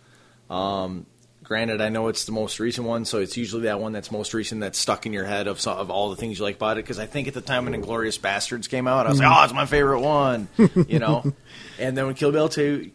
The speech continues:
Speaker 1: Two came out, I was like, "Oh my God."
Speaker 2: Look, looking at his body of work, it is really difficult.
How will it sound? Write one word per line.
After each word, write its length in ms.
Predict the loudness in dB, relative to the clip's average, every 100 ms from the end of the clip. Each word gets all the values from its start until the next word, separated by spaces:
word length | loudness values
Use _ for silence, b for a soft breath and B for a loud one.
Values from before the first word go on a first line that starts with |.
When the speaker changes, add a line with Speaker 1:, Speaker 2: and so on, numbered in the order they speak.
| -10
Speaker 1:
Two 160 | -2 -2
came 160 | 0
out, 40 | 0
I 20 |
was 80 | 0
like, 120 | -2
"Oh 120 | -2
my 160 | 0 0
God." 460 | -2 -6 -4 -2 6
Speaker 2:
Look, 260 | 8 8
looking 400 | 10 10 12 12
at 140 | 12 12
his 220 | 10 10
body 380 | 8 8 8 8
of 160 | 6
work, 400 | 0 0 0 -2 0
it 140 | 2
is 180 | 2 0
really 680 | -4 -2 6 10 10 10 6
difficult. 720 | 2 0 0 -2 -4 -4 -6